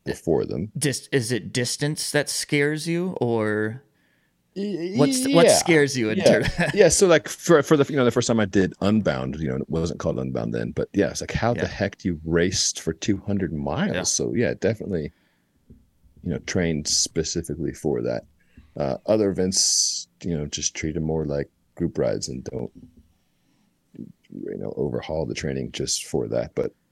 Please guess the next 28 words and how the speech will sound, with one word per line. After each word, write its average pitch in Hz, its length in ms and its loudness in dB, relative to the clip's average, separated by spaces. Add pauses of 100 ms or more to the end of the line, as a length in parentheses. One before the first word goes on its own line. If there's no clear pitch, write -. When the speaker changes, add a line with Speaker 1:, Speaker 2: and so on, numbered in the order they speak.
(300)
Speaker 1:
yeah, - 120 4
tr-, - 200 -10
you 92 80 0
know, 78 160 -2 (260)
try 87 160 0
to 80 80 0
have 85 280 0
some - 340 -4
intensity 87 640 -2 (200)
during 90 180 -2
the 85 60 -2
week. 92 280 -2 (640)
Uh, 78 160 0
try 85 160 -2
to 85 80 0
have 85 280 0
some - 340 -4
sweet - 300 -2
spot 90 300 0 (280)
during 78 220 -2
the 71 80 -4
week, 92 380 -4 (200)
uh, 69 340 -8
and 76 120 -8
then 78 120 -8
try 82 220 -8
to 82 120 -4
have 85 400 -6